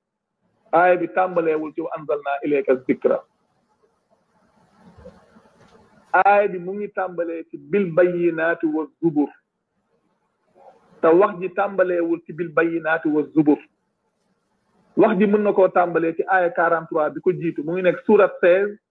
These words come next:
aaya quarante-trois, quarante-quatre. Te wax ji tàmbaleewul foofa. Wax ji su bëggee xam fu mu tàmbalee, na dem ba ci aaya trente-trois bi. Lii man def naa ci ay audio yu gudd, def ci ay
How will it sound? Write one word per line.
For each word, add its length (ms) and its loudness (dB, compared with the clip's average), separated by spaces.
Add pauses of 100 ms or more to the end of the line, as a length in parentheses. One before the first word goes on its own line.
(320)
aaya 260 0
quarante-trois, 840 -2 (360)
quarante-quatre. 680 0 (1800)
Te 60 4
wax 280 4
ji 140 0
tàmbaleewul 720 2
foofa. 260 -2 (220)
Wax 180 0
ji 80 -4
su 100 -6
bëggee 240 2
xam 180 0
fu 80 -4
mu 100 0
tàmbalee, 400 4
na 100 -2
dem 220 0
ba 100 2
ci 120 -4 (120)
aaya 300 4
trente-trois 840 -2
bi. 80 -12 (1160)
Lii 260 6
man 240 0
def 160 4
naa 260 0
ci 120 -6
ay 100 -6 (100)
audio 220 -6
yu 240 -8
gudd, 300 -4
def 180 2
ci 60 4
ay 120 6